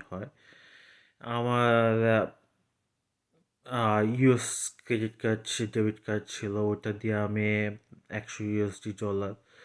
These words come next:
পে করি অ্যাপ্লিকেশনের জন্য, which is pretty high। ইউএস এর, আহ, ইউনিভার্সিটিগুলা পিএইচডি অ্যাডমিশনের জন্য অ্যাপ্লিকেশন ফি usually অনেক লোয়ার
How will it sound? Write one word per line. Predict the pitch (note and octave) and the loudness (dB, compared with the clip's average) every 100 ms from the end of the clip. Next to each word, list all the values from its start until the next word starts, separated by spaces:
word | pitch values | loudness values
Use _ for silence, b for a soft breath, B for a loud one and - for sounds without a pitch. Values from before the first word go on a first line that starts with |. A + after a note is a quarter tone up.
| B _ | B _
পে | A2+ G#2+ | -6 -6
করি | - G2+ G2+ | -6 -6 -2
অ্যাপ্লিকেশনের | G2+ F#2+ G2 F#2+ F#2+ G2 F#2+ F2+ | -2 -4 -6 -6 -6 -6 -6 -6
জন্য, | - G2 F2+ F#2+ - _ b b b - | -8 -8 -8 -10 -14 _ b b b -4
which | D#3 D3+ | 0 0
is | D3+ | -2
pretty | B2+ B2 | -4 -4
high। | A2 - F#2+ F2+ | -4 -6 -6 -6
ইউএস | A2 A2 A#2 B2 A#2+ C#3+ | -6 -2 0 0 0 0
এর, | C3 A#2+ - | 2 0 -2
আহ, | A2+ G2 F#2+ - _ B B B B B B | 0 0 -2 -8 _ B B B B B B
ইউনিভার্সিটিগুলা | A#2+ A#2+ A2+ A2+ A#2+ A2+ A#2 A#2 A#2 A2+ A2+ A2+ A2 | -4 0 0 0 -2 0 2 2 4 4 4 2 0
পিএইচডি | - A2+ G#2+ - | -2 -2 -2 -2
অ্যাডমিশনের | A2+ A2+ G#2+ A#2 A2+ G#2 | -2 -2 -2 -2 -2 -2
জন্য | - A2+ A2 A2 | -2 -2 -2 0
অ্যাপ্লিকেশন | A2 G#2 A2 G#2+ A2 A2+ A2+ A2 | -2 -2 -6 -6 -4 -4 -6 -4
ফি | G#2+ G2 | -4 -2
usually | G#2+ G#2 G#2 G#2 | -2 0 0 -2
অনেক | G2+ G2 G2+ | -2 -6 -8
লোয়ার | F#2+ F2+ | -6 -6